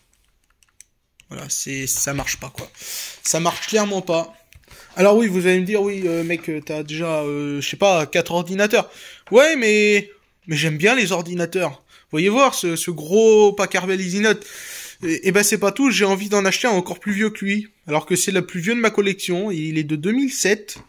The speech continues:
Et, euh, d'ailleurs, il a trois gigas de ram, parce que j'avais pas parlé dans la précédente vidéo. Et lui, il en a quinze gigas. À la base, il y avait deux, mais j'ai pris la ram et je l'ai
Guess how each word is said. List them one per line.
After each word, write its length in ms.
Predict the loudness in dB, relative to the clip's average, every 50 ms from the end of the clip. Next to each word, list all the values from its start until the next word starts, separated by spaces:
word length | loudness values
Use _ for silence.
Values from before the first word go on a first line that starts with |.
| _ _ _ -20 -20 -20 -20 -20 -20 _ _ _ -2 0
Et, 120 | 2 4
euh, 160 | 4 4 4
d'ailleurs, 260 | 2 2 2 2 2
il 100 | 2 2
a 60 | 0 0
trois 200 | -2 -4 -6 -4
gigas 260 | -4 -2 -2 0 0
de 40 | 0
ram, 300 | 0 -2 -2 -4 -10 -14 -18
parce 100 | -14 -10
que 80 | -6
j'avais 180 | -4 -2 -2 -2
pas 140 | -2 -4 -2
parlé 220 | 0 0 0 0
dans 80 | 0 -2
la 40 | -2
précédente 440 | -4 -6 -6 -4 -4 -4 -4 -6
vidéo. 340 | -6 -4 -2 0 2 2 0
Et 40 | 0
lui, 120 | -2 -2
il 80 | -2 -2
en 100 | 0 0
a 80 | 0 0
quinze 220 | 0 0 0 0
gigas. 540 | 0 -2 0 2 4 4 4 2 0 -6 _ _ _ -10 -2 0
À 60 | 2
la 100 | 4 4
base, 200 | 4 4 2 2
il 20 | 2
y 40 |
avait 140 | 0 0 0
deux, 400 | 2 2 2 2 2 0 -4 -8 _ _ -20 _ _ _ -6
mais 120 | -4 -2
j'ai 160 | -2 -2 -2 -4
pris 200 | -4 -2 2 4
la 120 | 4 6
ram 200 | 6 6 4 2
et 80 | -2 -4
je 120 | -2 -2
l'ai 220 | -2 -2 -2 -6